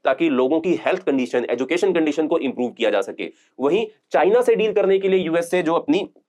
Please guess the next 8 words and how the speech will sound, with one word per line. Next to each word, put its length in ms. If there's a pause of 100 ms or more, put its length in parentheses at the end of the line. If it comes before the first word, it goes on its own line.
(360)
अलग-अलग 400
policies 340
बना 220
रहा 200
है, 180
जैसे 240
कि 200 (340)
Quad, 320